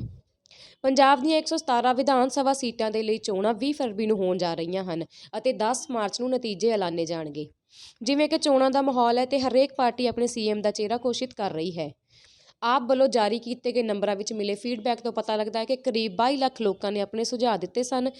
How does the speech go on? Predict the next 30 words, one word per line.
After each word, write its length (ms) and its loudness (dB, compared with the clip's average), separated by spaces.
ਜਿਨ੍ਹਾਂ 220 2
ਦੇ 80 0
ਵਿੱਚੋਂ 220 -2
ਤਰਾਨਵੇਂ 480 0
ਪ੍ਰਤੀਸ਼ਤ 480 -4
ਲੋਕ 340 -2
ਭਗਵੰਤ 400 0
ਮਾਨ 200 -2
ਨੂੰ 100 -4
ਪੰਜਾਬ 440 0
ਦੇ 100 2
ਸੀ 300 -2
ਐਮ 140 2
ਦੇ 100 6
ਚਿਹਰੇ 260 0
ਵਜੋਂ 220 -4
ਪਸੰਦ 340 -4
ਕਰਦੇ 300 -6
ਹਨ, 180 -8
ਜਦ 180 -2
ਕਿ 120 2
ਨਵਜੋਤ 340 -4
ਸਿੰਘ 160 -8
ਸਿੱਧੂ 260 -4
ਦਾ 140 0
ਨਾਮ 320 -4
ਦੂਜੇ 260 -2
ਨੰਬਰ 240 -4
'ਤੇ 160 -4
ਰਿਹਾ। 240 -6